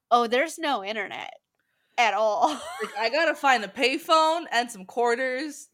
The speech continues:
Speaker 2: to let someone know what has happened."
Speaker 1: You have to remember a phone number from the nineties.
Speaker 2: I, I have memorized my house number, my original house, like, my, my old house number.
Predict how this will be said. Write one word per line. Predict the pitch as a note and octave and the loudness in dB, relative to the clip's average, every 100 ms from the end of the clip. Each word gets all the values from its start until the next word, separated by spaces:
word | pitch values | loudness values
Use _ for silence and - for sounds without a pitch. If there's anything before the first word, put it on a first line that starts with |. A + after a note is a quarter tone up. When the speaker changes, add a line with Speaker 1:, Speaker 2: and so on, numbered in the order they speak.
| - | -8
Speaker 2:
to | A#3+ | -4
let | G#3+ A3 | -4 -4
someone | - A#3 A3 G#3+ | 0 0 0 -6
know | G#3+ G3+ | -4 -4
what | G3 F#3+ | -2 -4
has | G3 G3 | -4 -4
happened." | F#3 - B2+ D3+ F3 A3 | -4 -4 -10 -16 -16 -6
Speaker 1:
You | C#4 G#4+ | -2 0
have | A4+ | -2
to | D4 | -10
remember | A#3+ A3 A3 A3 A#3+ C#4 D4+ E4+ E4+ D#4 - | -10 -12 -12 0 0 0 -4 -4 -2 -2 -2
a | - | -4
phone | - - - B3+ B3 A#3 | -6 -12 4 4 4 -6
number | A3 F#3+ F3+ D#2 F2+ - B3 _ _ _ _ _ _ _ _ _ | -6 -6 -6 -10 -10 -14 -20 _ _ _ _ _ _ _ _ _
from | C#4 B3 | 2 2
the | A3 | 0
nineties. | G3+ G#3 G3+ F#3+ F3+ - C3 - - _ _ _ _ _ | -2 -2 -2 -8 -18 -18 -20 -20 -20 _ _ _ _ _
Speaker 2:
I, | G3+ B3 D4+ E4+ A4 - _ _ _ _ _ _ _ _ _ _ - _ _ _ - | 6 8 6 4 0 -8 _ _ _ _ _ _ _ _ _ _ -20 _ _ _ -2
I | G#3+ A#3 C4 D#4+ D#4 _ | 4 4 4 -2 -14 _
have | A#3 A3 | -10 -6
memorized | A3+ A#3 A3+ A3 G#3+ G#3+ A3 - - _ | -6 -4 -2 -2 -4 -8 -12 -20 -20 _
my | G3+ | 0
house | A#3 C4 C4 | 2 2 -2
number, | D#4+ D#4 E4+ G4+ G4+ _ _ _ _ _ F#3+ | -6 -4 -6 -8 -14 _ _ _ _ _ -4
my | G#3 G#3+ | 0 0
original | G#3+ A3+ E4 F4+ D#4+ B3 | 0 0 0 0 0 -2
house, | G#3+ G3+ F3 - | -2 -6 -8 -10
like, | F3+ D#3 D#3 | -12 -12 -8
my, | F#3 | -4
my | F#3+ F#3+ | -4 -2
old | A3+ A3 C4+ | 0 0 0
house | A3 F3 G3 | -2 -2 -8
number. | D3+ D3 D3 C4+ | -12 -8 -10 -12